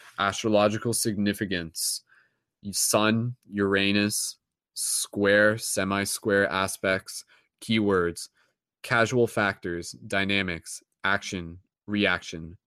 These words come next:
bringing forth change, setting free the potential at hand, exhausting all possibilities, use of willpower, revelations, cleft between theory and practice,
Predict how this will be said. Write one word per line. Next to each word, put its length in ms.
bringing 400
forth 380
change, 560
setting 420
free 340
the 100
potential 540
at 120
hand, 500
exhausting 640
all 260
possibilities, 880
use 360
of 120
willpower, 720
revelations, 920
cleft 480
between 420
theory 400
and 100
practice, 640